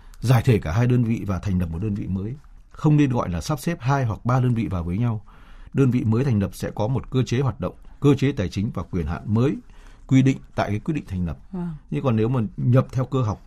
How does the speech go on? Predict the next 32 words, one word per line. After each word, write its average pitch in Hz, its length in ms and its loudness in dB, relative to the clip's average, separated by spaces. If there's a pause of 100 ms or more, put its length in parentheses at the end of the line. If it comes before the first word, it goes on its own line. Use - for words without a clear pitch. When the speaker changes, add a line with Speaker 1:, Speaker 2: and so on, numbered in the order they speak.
(180)
Speaker 1:
sẽ - 140 -6
tồn 117 260 0
tại - 200 -2
những 107 140 -2
vấn 123 140 -2
đề, 101 160 0
một 95 240 -4
là 90 120 -4
nhiều 101 320 4
cấp 160 140 -2
phó, 113 320 -6 (420)
thế 85 100 -6
rồi 87 180 -2
bi-, - 220 -6
biên 131 220 4
chế 120 320 -2 (200)
dôi 123 220 0
dư 131 260 2
không 123 200 -6
xử - 180 -10 (100)
lý 98 120 -4
được, 110 220 -6 (320)
kiểm 92 160 0
soát 160 240 -4
cái 143 140 -6
tài 95 180 -2
sản - 400 -6
tài 87 140 -6
chính 101 220 -6
cũng 156 160 -10
khó 127 140 -10
khăn 127 220 -8